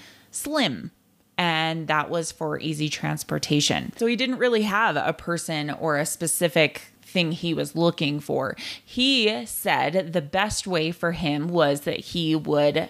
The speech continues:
wait for people to come to him. And since he lived next to a lot of national forests, he said he committed many crimes involved in either a parking lot, a national forest, somewhere where it would be least expected.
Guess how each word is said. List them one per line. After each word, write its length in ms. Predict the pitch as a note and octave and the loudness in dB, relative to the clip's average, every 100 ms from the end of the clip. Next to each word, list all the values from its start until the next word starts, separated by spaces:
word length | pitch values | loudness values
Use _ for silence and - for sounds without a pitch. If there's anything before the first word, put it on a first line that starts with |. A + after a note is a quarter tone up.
| - | -4
wait 320 | D#3 E3+ D#3+ | 2 2 2
for 180 | - D#3 | -2 -4
people 360 | - C#3+ C#3 C#3+ | -2 -2 -2 -2
to 120 | C#3+ | -4
come 240 | - D3 | -4 -6
to 80 | C#3+ | -6
him. 320 | D3 - - - - - - | -8 -10 -10 -14 -12 -12 -2
And 280 | - G3 F#3+ | 2 2 0
since 400 | - C#4 D4+ - | -2 -2 -2 0
he 240 | A#3 F#3+ | 2 2
lived 420 | E3+ E3 D#3+ D#3 E3+ | 4 4 4 4 0
next 320 | D#3 - - | -2 -2 -6
to 100 | E3+ | -4
a 100 | D#3 | -2
lot 300 | D3+ D3 C#3+ | -2 0 2
of 180 | D3 D3 | 2 0
national 480 | D3 C3+ D3 D3+ D3 | -2 -2 -4 -6 -6
forests, 600 | - C4 G#3+ D#3+ F#3+ - - - - | -2 2 4 4 2 -4 -16 -18 -4
he 420 | A3+ G#3+ G#3 G#3 | 0 2 2 2
said 280 | - E3+ E3+ | 0 0 2
he 120 | D#3+ | -2
committed 540 | - E3 D3+ D3+ D3 | -2 -2 2 2 2
many 460 | E3+ F#3 B3 A3+ F3+ | 0 2 4 2 0
crimes 680 | - D3 C#3+ C#3+ G3+ G3 - | -2 0 2 2 0 -2 -4
involved 480 | - D#3 D3+ D3 C#3+ | -4 -2 0 0 -2
in 300 | - D#3+ D#3 | -4 -4 -2
either 360 | - E3 D3+ D3 | 0 0 0 0
a 160 | - - | 0 -2
parking 400 | - A3+ A#3 G#3+ | 0 0 0 0
lot, 280 | F#3 F3+ | 2 0
a 60 | D#3 | 0
national 540 | D#3+ D#3 E3+ - D3+ | 0 0 -2 -2 -2
forest, 580 | D#3 G#3+ G#3 G3 F#3+ - - - - | -2 0 2 4 2 0 -10 -12 -8
somewhere 520 | - A#3 A3 G#3 F3+ | 2 4 6 6 6
where 260 | F3 E3+ D#3 | 6 6 6
it 380 | E3 D#3 - | 2 2 2
would 180 | E3 D#3 | 2 4
be 160 | D3 D3 | 2 0
least 380 | D3 D3 D3+ - | 2 0 -2 -4
expected. 680 | - - B2+ - - - | -6 -2 -2 -2 -6 -6